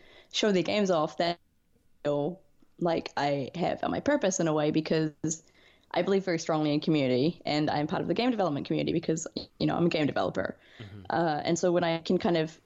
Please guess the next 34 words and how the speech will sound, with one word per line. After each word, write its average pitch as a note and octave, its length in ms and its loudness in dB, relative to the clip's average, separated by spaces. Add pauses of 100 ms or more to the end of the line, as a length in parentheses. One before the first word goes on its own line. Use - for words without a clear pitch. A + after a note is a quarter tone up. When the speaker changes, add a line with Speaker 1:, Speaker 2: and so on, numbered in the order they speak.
Speaker 1:
sit - 340 0
in E3 120 2
my D#3 120 2
place D#3+ 440 0
and D#3 200 0
help - 240 -2
that F3+ 100 0
community E3 300 2
grow, D#3 440 0
I D#3+ 120 -2
feel D3+ 440 -2 (580)
very E3 320 2
fulfilled. E3 440 0 (480)
Speaker 2:
The C3+ 140 -10
times E3+ 420 -8
in D3 80 -6
my C3+ 100 -4
life A#2+ 300 -4
where A2 100 -4
I A2 120 -4
felt G#2 300 -8 (160)
closest G#2+ 500 -12
to A2 80 -12
that G2 280 -10 (140)
is, G#2 320 -12
um, F#2+ 340 -14 (1300)
I C#3+ 120 -2
have C#3 120 -4
a B2 40 -8
lot A#2 180 -4
of, G2 180 -10
like, G2+ 200 -10
baggage G2 420 -10
in, F#2+ 240 -12